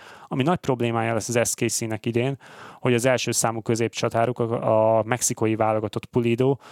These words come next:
az egész szezonra kidőlt, ami nagyon durva érvágás, mert ő ráadásul egy kiemelt fizetésű játékos, és egy klubban összesen három ilyen kiemelt fizetésű játékos futballozhat, és gondoljatok bele, hogy milyen az, hogy fizeted ennek a kiemelt fizetésű játékosnak a bérét egész évbe,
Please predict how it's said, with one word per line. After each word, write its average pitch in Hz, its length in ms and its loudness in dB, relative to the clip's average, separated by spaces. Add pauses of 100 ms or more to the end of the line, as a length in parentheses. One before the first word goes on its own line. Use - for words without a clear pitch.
(100)
az - 140 -6
egész 120 340 -2
szezonra 104 480 0
kidőlt, 110 580 -2 (460)
ami 127 220 2
nagyon 139 300 0
durva 113 280 2
érvágás, 107 640 0
mert 113 280 -4
ő 123 60 2
ráadásul 117 420 2
egy 113 80 -2
kiemelt 110 400 0
fizetésű 110 540 -2
játékos, 110 600 -2
és - 140 -6
egy 139 220 0
klubban 123 380 0
összesen 113 380 -2
három 107 360 0
ilyen 104 220 -2
kiemelt 107 380 -4
fizetésű 110 460 -4
játékos - 360 -2
futballozhat, 117 640 0
és 120 100 -4
gondoljatok 117 420 0
bele, 117 160 2
hogy 110 100 -4
milyen 113 240 -2
az, - 220 -2 (380)
hogy 117 300 2
fizeted 110 400 2
ennek 110 240 -2
a 120 40 0
kiemelt 107 440 0
fizetésű 110 480 -2
játékosnak 107 480 -2
a 110 40 2
bérét 104 360 0
egész 104 280 -2
évbe, 131 400 2